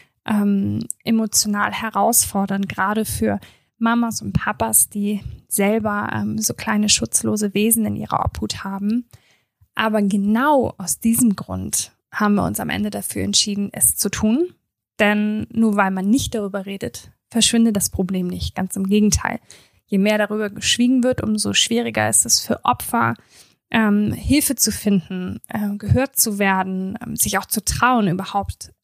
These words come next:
auszusprechen, dass sie Hilfe brauchen, was ihnen passiert ist.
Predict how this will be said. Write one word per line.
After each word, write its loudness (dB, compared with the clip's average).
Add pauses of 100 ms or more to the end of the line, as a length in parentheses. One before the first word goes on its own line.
(120)
auszusprechen, 2
dass -2
sie -2
Hilfe -4
brauchen, 2
was -6
ihnen -8
passiert 0
ist. -8